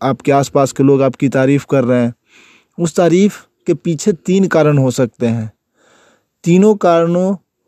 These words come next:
को समझिए ठीक से, और सबसे बड़ी कला सीखिए कि किस तरह से कोई भी appreciation आपको कितना भी बड़े level पे मिल रहा है,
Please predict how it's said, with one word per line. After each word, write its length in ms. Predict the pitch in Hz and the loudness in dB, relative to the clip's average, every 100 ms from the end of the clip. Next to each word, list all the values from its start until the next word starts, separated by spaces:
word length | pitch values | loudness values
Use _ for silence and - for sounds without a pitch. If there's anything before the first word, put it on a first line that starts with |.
| _ _ _ | _ _ _
को 80 | 151 | -8
समझिए 500 | - 151 147 143 175 | -2 0 0 2 0
ठीक 300 | 156 165 151 | -2 -4 -4
से, 260 | - 175 175 _ _ _ _ _ - | -4 -4 -6 _ _ _ _ _ -2
और 300 | 156 202 214 - _ | 2 2 0 -6 _
सबसे 460 | - 156 143 - 180 | -6 -4 -2 -2 0
बड़ी 220 | 170 170 | 0 -2
कला 300 | - 156 170 | -2 0 0
सीखिए 640 | - 151 123 139 143 170 - _ _ _ - | 0 -4 -2 -2 -2 -2 -8 _ _ _ -6
कि 100 | 175 | -4
किस 300 | - 220 - | 0 0 2
तरह 200 | 175 165 | 0 0
से 400 | - 151 165 190 - _ _ _ _ - | 0 0 2 0 -6 _ _ _ _ -4
कोई 320 | 151 190 202 | 2 4 4
भी 240 | 160 165 170 | 2 2 2
appreciation 880 | 156 156 151 147 143 - 139 120 113 _ | 0 -2 -2 -2 -2 -2 -4 -4 -6 _
आपको 400 | 135 127 - 160 | -6 -6 -2 -4
कितना 540 | 147 - 143 - 175 170 | -4 -10 -8 -2 0 4
भी 160 | 190 | 4
बड़े 220 | 165 151 | 4 2
level 240 | 156 151 143 | 4 2 0
पे 120 | 147 | -2
मिल 220 | 143 139 | -2 -2
रहा 180 | 127 120 | 0 -2
है, 100 | 113 | -4